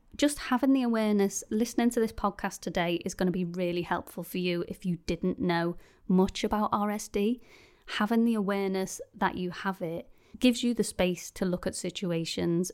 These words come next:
from a bit more of a neutral standpoint, rather than worrying and panicking. Believe in your own thoughts, believe in your own feelings, that when something feels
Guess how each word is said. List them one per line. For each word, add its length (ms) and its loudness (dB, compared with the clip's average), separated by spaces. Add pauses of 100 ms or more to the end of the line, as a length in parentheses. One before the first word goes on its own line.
from 180 0
a 120 -4
bit 220 0
more 580 -2
of 100 -4
a 60 2
neutral 480 -4
standpoint, 800 -4 (460)
rather 340 4
than 360 0 (320)
worrying 680 0
and 240 -6
panicking. 720 -4 (520)
Believe 560 2
in 180 2
your 160 -2
own 180 2
thoughts, 460 -4
believe 640 -2
in 260 0
your 160 -2
own 180 0
feelings, 540 -4
that 200 -10
when 120 -4
something 360 -2
feels 320 -4